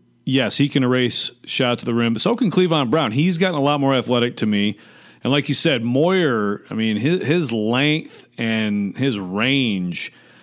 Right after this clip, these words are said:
you know, he's, uh, he's a really interesting player. I, I don't know that you want him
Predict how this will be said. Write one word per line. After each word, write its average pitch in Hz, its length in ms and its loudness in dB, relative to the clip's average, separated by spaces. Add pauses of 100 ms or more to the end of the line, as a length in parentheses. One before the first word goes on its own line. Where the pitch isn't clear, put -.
(240)
you 110 80 -4
know, 98 220 0
he's, 120 380 -2
uh, 90 420 -2 (120)
he's 143 160 -2
a 127 80 2
really 127 480 0
interesting 117 460 -4
player. 104 320 -2
I, 113 240 -4
I - 20 0
don't 135 260 -2
know 135 260 0
that 127 120 0
you 127 200 -2
want 120 320 0
him 117 340 0